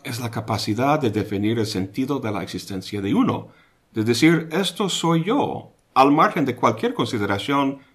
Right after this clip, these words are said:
que provenga del mundo de la necesidad que compartimos con los otros animales.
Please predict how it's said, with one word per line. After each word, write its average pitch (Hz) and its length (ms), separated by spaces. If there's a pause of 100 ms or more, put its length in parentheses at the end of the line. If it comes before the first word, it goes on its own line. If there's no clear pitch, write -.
que 110 140
provenga 113 520
del 95 200
mundo 104 360
de 92 120
la 92 100
necesidad 95 800 (180)
que 143 120
compartimos 101 600
con 90 160
los 90 180
otros 85 300
animales. 98 680